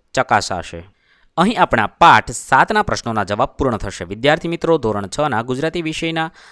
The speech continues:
તમામ પાઠના પ્રશ્નોના જવાબના વીડિયો આપણી ચેનલ પર ઉપલબ્ધ છે, જે તમે ધોરણ છના ગુજરાતી સ્વાધ્યાયના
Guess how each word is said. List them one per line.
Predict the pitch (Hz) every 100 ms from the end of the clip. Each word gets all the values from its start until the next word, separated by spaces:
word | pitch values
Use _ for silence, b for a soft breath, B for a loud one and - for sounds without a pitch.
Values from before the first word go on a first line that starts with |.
| B -
તમામ | 147 175
પાઠના | 170 113 110 95
પ્રશ્નોના | 131 139 175 170
જવાબના | 123 98 92 104
વીડિયો | 143 123
આપણી | - 139 160
ચેનલ | - 98 92
પર | 135 156
ઉપલબ્ધ | - 95 85 90
છે, | -
જે | 85 113
તમે | 117 95 80
ધોરણ | 90 98 95 -
છના | 160 98
ગુજરાતી | 113 123 143 160 151 -
સ્વાધ્યાયના | - 135 139 139 98